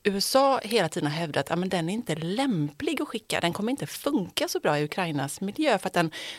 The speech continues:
drar väldigt mycket bränsle. Eh, det sägs att den, eh, är svår att reparera, den är svår att hantera och den går tydligen, nu är jag ingen stridsvagnsexpert, men den går tydligen ganska ofta sönder. Eh, men symboliken är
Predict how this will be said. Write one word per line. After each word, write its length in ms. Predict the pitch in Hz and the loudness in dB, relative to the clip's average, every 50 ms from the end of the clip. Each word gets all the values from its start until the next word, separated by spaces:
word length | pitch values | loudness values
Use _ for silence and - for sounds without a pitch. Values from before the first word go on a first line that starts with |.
| - - | -12 -2
drar 200 | 170 170 143 127 | 0 2 2 2
väldigt 240 | 143 135 - - | 2 -2 -2 -4
mycket 240 | 131 123 - 151 127 | -6 -6 -6 -4 2
bränsle. 680 | 180 214 247 240 226 226 - - - 220 214 208 208 208 202 - - | 4 4 4 4 4 2 2 2 2 4 4 4 4 2 0 -2 -4
Eh, 480 | - 151 147 143 139 139 135 135 147 - - - - - - | -4 -2 -2 0 -2 -2 -2 -2 -4 -4 -8 -12 -14 -12 -6
det 100 | - 160 | -4 -4
sägs 320 | - - 147 143 139 - 147 | -2 -2 -2 -2 -2 -2 -2
att 100 | 139 - | -2 0
den, 320 | 139 135 - - - - | 0 -2 0 -2 -4 -4
eh, 320 | - 131 131 - - - | -4 -4 -4 -4 -2 -2
är 40 | 156 | -2
svår 200 | - - 147 139 | 0 2 0 0
att 80 | 135 139 | 0 -2
reparera, 560 | - - 147 156 202 240 247 247 240 226 214 | -2 -2 0 2 4 4 4 4 4 4 4
den 120 | 202 180 | 2 2
är 40 | 170 | 0
svår 220 | - - - 147 139 | -2 0 0 2 2
att 80 | 131 | 2
hantera 720 | 135 139 - - - - 175 160 143 135 - - 135 120 127 | 0 -4 -6 -6 -8 -6 -4 -4 -2 -2 -2 -2 -2 0 2
och 120 | 156 151 | 2 2
den 220 | 143 135 - 139 - - - - - - _ | 2 2 0 -2 -4 -6 -12 -16 -20 -4 _
går 200 | - 170 135 123 | 4 6 6 4
tydligen, 400 | - - 156 147 - 143 147 143 | 4 2 0 2 2 2 2 2
nu 60 | 147 | 2
är 40 | 147 | 2
jag 120 | 143 143 | 2 2
ingen 140 | 143 143 135 | 0 0 -2
stridsvagnsexpert, 840 | - - 151 - - 156 165 160 151 143 - - 285 294 277 - 262 - | -2 -4 -4 -2 0 2 2 2 2 2 6 8 8 8 8 6 2 -2
men 360 | - 185 196 214 202 196 190 | -2 2 6 8 8 8 8
den 80 | 180 165 | 6 4
går 80 | 156 | 2
tydligen 400 | - 156 143 - - - - - - | 2 2 0 0 0 -4 -6 -8 -4
ganska 280 | - - 147 143 - 143 | 0 0 0 0 0 -4
ofta 160 | - - 147 | -4 -4 -4
sönder. 640 | - - - - - - - - - 165 185 208 - - - - - - - | -4 -2 -2 -2 -2 -4 -4 -2 0 0 0 0 -2 -6 -10 -10 -10 -4 2
Eh, 240 | 170 175 170 160 143 - - | 4 4 6 6 4 4 6
men 280 | 202 208 208 196 180 - - | 6 6 6 6 4 2 -2
symboliken 1080 | - - - 226 214 202 214 214 208 214 233 262 294 269 202 131 - _ - 107 104 - - - _ | -6 0 2 4 4 6 6 4 4 4 4 4 4 4 2 0 -4 _ -2 -2 -2 -2 -6 -10 _
är 240 | - 143 127 - - | -4 -4 -4 -4 -6